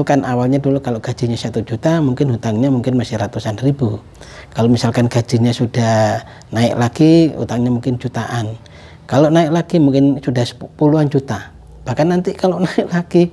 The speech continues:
hutangnya sudah ratusan juta. Itu adalah tabiat rata-rata pada umumnya. Nah, eh, bahkan di masyarakat kita itu sudah umum bahwa kalau kita mau beli kendaraan,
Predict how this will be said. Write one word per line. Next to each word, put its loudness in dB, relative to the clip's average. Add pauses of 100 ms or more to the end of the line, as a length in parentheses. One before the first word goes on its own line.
(340)
hutangnya 0
sudah -2
ratusan -2
juta. -8 (540)
Itu -4
adalah 4
tabiat -4
rata-rata -4
pada -6
umumnya. -2 (240)
Nah, -8 (1040)
eh, 6
bahkan -2 (480)
di 4 (680)
masyarakat -2
kita -2
itu 0
sudah -2
umum 2
bahwa -4
kalau -4
kita -4
mau -2 (160)
beli 2
kendaraan, 0